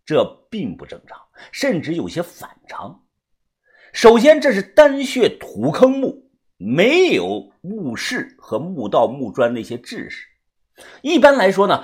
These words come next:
找准点儿位置，直接挖下去就能见到这个尸骨和零散的陪葬生活用品，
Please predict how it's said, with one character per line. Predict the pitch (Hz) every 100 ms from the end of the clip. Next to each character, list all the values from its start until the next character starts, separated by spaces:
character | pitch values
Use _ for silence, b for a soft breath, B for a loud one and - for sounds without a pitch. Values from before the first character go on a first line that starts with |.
| B -
找 | 208 269
准 | 226 254
点 | 190
儿 | 90 120
位 | 196 147
置， | 73 - b b
直 | - 156 247
接 | 262 226 220
挖 | 175 160
下 | 135 110
去 | 107
就 | 135
能 | 117 139
见 | - 190 104
到 | 95
这 | 107
个 | 92
尸 | - 139 143
骨 | 95 85
和 | 104
零 | 98 127
散 | 127 82
的 |
陪 | 92 - - 156
葬 | 143 87
生 | - 127
活 | 113
用 | 139 -
品， | -